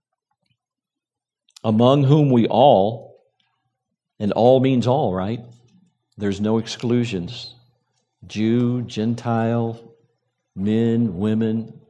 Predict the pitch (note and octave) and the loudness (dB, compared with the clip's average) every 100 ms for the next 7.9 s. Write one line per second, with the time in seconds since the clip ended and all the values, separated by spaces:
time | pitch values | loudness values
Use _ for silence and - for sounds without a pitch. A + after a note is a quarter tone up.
0 | _ _ _ - A2 A2 A2+ A2+ A2+ A#2 | _ _ _ -6 -4 -2 -4 -4 -6 -10
1 | - G#2 F2+ A2+ A2+ A#2+ A2+ A#2 A2 E2+ | -14 -12 -8 -6 -8 -8 -6 -4 -4 -6
2 | - - - _ - A#2+ C#3+ A2 G2 G#2+ | -12 -20 -20 _ -4 0 4 4 2 0
3 | A2 - - _ _ - G#2 B2 B2+ B2 | -4 -12 -20 _ _ -4 2 2 2 0
4 | A2 A2 A#2 A2 F2 - - - _ _ | 0 6 8 8 4 -2 -16 -20 _ _
5 | _ - - - - _ B2 C#3 B2 D3 | _ -20 -20 -20 -20 _ 4 4 4 0
6 | C3+ - B2+ A2 C#3+ C3+ A2+ C3+ - - | -2 0 -2 0 0 2 0 -2 -14 -20
7 | _ _ B2 - B2+ C#3+ C#3+ A#2+ | _ _ -4 4 8 8 6 2